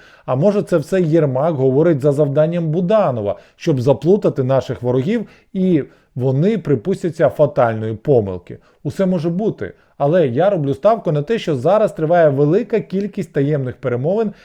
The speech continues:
які не мають жодного стосунку до тих заяв, що ми чуємо. Бо інакше усім учасникам потрібна медична допомога. Я не жартую. В тому ж інтерв'ю Єрмак повідомив, що Україна готова розглянути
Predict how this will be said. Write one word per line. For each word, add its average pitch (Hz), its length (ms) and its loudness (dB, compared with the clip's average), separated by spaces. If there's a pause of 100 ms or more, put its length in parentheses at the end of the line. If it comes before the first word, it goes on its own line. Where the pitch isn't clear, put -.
(140)
які 147 240 -2
не 180 100 0
мають 160 280 0
жодного 175 380 -2
стосунку 147 540 -4
до 120 120 -2
тих 120 200 -4
заяв, 110 340 0
що - 120 -10
ми 104 120 -4
чуємо. 101 460 -14
Бо 147 240 6
інакше 151 400 2
усім 170 300 0
учасникам 180 640 0
потрібна 202 400 0
медична 135 400 -2
допомога. 127 640 -2 (120)
Я 131 200 -2
не 147 100 0
жартую. 131 500 -4 (380)
В - 120 -20
тому 202 280 4
ж 151 100 -4
інтерв'ю 165 640 0
Єрмак 127 600 -2
повідомив, 139 600 -2
що 143 160 -2
Україна 165 380 -2
готова 156 520 0
розглянути 143 720 0